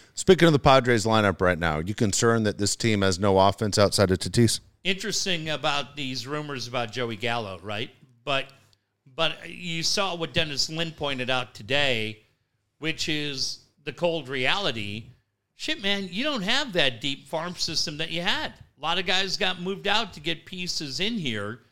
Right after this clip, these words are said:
Speaker 2: And if you're the Rangers and Chris Young,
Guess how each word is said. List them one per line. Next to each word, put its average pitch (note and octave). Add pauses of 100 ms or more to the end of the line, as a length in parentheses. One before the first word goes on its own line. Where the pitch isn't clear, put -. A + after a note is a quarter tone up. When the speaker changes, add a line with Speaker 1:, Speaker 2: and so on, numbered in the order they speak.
(540)
Speaker 2:
And D3
if D3+
you're D3
the C3
Rangers D#3
and C3+
Chris -
Young, D#3